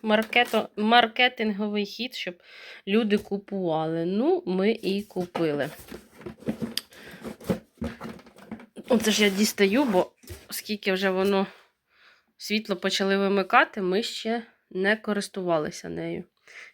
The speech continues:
цією станцією, чи що воно таке. А це зараз покористуємося. Макс був, дивився, е, вживану її, її продавали там вісім-десять тисяч,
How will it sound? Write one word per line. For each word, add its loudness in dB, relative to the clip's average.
цією -2
станцією, -4
чи -12
що -8
воно 0
таке. -12
А 0
це 0
зараз 0
покористуємося. 0
Макс 4
був, -4
дивився, 0
е, -4
вживану 4
її, -4
її -4
продавали 2
там -6
вісім-десять -2
тисяч, -8